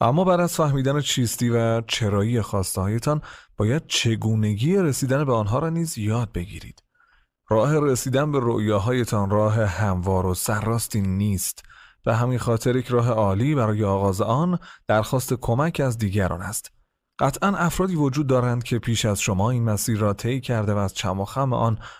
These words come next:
آگاهند. آنها می‌توانند تجربه و بینش خود را با شما به اشتراک بگذارند و از شما پشتیبانی کنند.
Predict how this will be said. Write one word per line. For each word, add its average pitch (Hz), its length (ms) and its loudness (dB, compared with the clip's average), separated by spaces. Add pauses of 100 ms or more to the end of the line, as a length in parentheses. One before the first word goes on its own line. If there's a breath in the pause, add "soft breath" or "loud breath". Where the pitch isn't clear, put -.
آگاهند. 92 720 -2 (360)
آنها 98 360 0
می‌توانند 123 520 0
تجربه 98 480 0
و 143 140 0
بینش 107 400 0
خود 131 240 -2
را 147 140 0
با 123 140 0
شما 104 360 -2
به 101 140 0
اشتراک 104 480 0
بگذارند 147 600 0 (360 loud breath)
و 107 40 0
از 90 180 0
شما 120 260 2
پشتیبانی 101 800 -2
کنند. - 440 -10